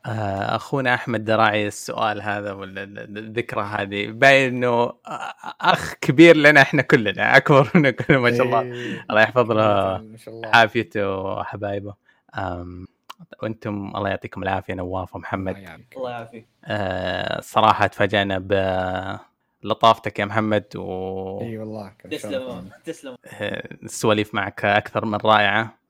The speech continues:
Speaker 1: آه، أحسدك على الحساب اللي عندك، ما شاء الله تبارك الله. آم، أي، أنا ما بسوق لك مرة أقول old، آه، video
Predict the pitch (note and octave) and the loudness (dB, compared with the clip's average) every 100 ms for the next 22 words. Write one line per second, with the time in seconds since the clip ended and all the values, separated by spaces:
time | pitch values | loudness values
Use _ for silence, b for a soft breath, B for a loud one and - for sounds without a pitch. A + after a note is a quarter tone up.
0 | B2 G#2+ G2 F#2+ - - G2+ G2+ - - | -18 -12 -4 -2 -2 -4 -4 0 -2 0
1 | - - - G2 G2 G2 - - A2 G2 | -2 -4 -2 -2 -2 -8 -12 0 2 2
2 | G2+ G2+ G#2 G2+ - G#2 G2+ G2 G2+ G2 | -2 -2 -2 -4 -6 -8 -6 -4 -4 -4
3 | - G2+ G2 G#2+ - _ _ - - F#2+ | -6 -8 -6 -6 -8 _ _ -16 -8 -8
4 | F#2 F2+ F2+ F#2 - b b D#3+ E3+ F3 | -6 -10 -12 -14 -18 b b 2 8 8
5 | F#3+ G#3 G3+ G3+ A#3 - G3 F#3+ B2 - | 10 8 8 6 2 6 4 4 0 0
6 | C3 C3+ B2+ A2 G#2+ B2+ A2+ - B2+ B2 | 4 6 8 8 6 2 0 4 8 8
7 | A2 - - - G#2+ G2+ G2 A2 G#2+ A2+ | 4 -8 -16 2 4 4 2 -2 2 0